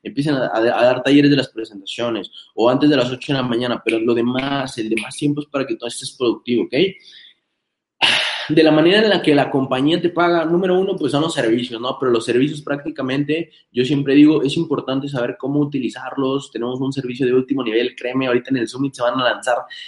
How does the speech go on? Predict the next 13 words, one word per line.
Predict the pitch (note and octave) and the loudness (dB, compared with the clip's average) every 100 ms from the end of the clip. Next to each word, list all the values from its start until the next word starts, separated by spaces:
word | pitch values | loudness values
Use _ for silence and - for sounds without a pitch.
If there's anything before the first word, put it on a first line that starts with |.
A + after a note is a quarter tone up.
| - - - | -20 -20 -10
servicios | - B2+ B2 C#3 D3+ C#3+ | 2 4 6 6 6 4
que | C#3+ | 4
ni | C#3 C3 A#2+ | 6 6 4
siquiera | G#2+ - C3+ C#3 | 0 2 2 4
te | E3+ | 2
imaginas. | D3 G#2 - C#3 C#3 B2+ | 2 0 -2 0 2 2
No | B2+ | 0
quiero | B2+ C3+ | 0 0
arruinarles | C3 A#2 G#2+ A#2 B2+ | 2 0 0 -2 -2
la | B2 | -6
sorpresa, | B2 - A2+ B2+ - | -12 -8 -8 -8 -4
pero | |
la | A2 | -2